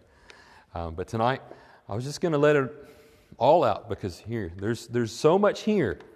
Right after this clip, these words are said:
And i-, if you don't remember all those tonight, which I don't imagine you will, and I won't in about fifteen minutes, I might, you know, I'll probably forget a few of them. But I know that the whole of the lesson here, and there's so much that we can read from the text that we're,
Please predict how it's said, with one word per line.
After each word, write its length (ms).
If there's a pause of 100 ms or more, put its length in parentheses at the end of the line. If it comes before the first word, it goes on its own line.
(400)
And 180
i-, 40
if 300
you 120
don't 160
remember 300
all 100
those 200
tonight, 280
which 180
I 40
don't 120
imagine 300
you 80
will, 180
and 100
I 60
won't 420
in 100
about 260
fifteen 300
minutes, 280
I 60
might, 200 (320)
you 80
know, 80
I'll 60
probably 300
forget 300
a 40
few 200
of 100
them. 100 (760)
But 100
I 80
know 380
that 180
the 80
whole 400
of 80
the 100
lesson 420
here, 280
and 240
there's 160
so 260
much 300
that 160
we 140
can 260
read 220
from 320
the 100
text 380
that 120
we're, 200